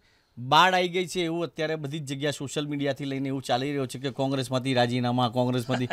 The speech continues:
<laughs> પહેલા પૂર્વ પ્રમુખ પ્રશાંત પટેલે આપ્યું ટીકાભાઈએ, પછી તમારા, અ, ઘણા બધા કાર્યકર્તાઓ એવા છે જે અત્યારે રાજીનામા આપી રહ્યા છે.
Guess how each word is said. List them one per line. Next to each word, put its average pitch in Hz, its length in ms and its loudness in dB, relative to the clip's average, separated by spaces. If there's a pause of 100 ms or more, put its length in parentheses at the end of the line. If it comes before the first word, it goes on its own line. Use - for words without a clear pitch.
(160)
<laughs> - 180 -20
પહેલા 147 240 8
પૂર્વ 160 340 0
પ્રમુખ 156 400 -2 (280)
પ્રશાંત 160 360 0
પટેલે 165 320 4
આપ્યું 160 280 4
ટીકાભાઈએ, 160 720 4 (340)
પછી 139 240 0
તમારા, 143 480 8 (680)
અ, - 120 -12 (1500)
ઘણા 139 260 8
બધા 180 180 8
કાર્યકર્તાઓ 156 640 4
એવા 151 200 4
છે 160 220 -2
જે 147 200 -2
અત્યારે 147 320 0
રાજીનામા 127 480 4
આપી 113 180 -2
રહ્યા 101 180 -2
છે. 90 200 -12